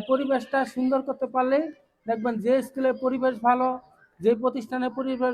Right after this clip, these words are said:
ভালো, সেখানেই মানুষ ভর্তি করাতে চায়, সেখানেই মানুষ ভালোভাবে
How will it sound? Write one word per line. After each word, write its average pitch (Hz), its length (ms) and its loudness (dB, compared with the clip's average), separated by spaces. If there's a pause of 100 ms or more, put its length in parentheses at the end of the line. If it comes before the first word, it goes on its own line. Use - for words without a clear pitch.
(120)
ভালো, 247 180 0
সেখানেই 233 520 -4
মানুষ 240 180 -6
ভর্তি 208 380 -8
করাতে 233 360 -4
চায়, 226 160 -2
সেখানেই 233 500 -8
মানুষ 226 180 -14 (540)
ভালোভাবে 220 400 4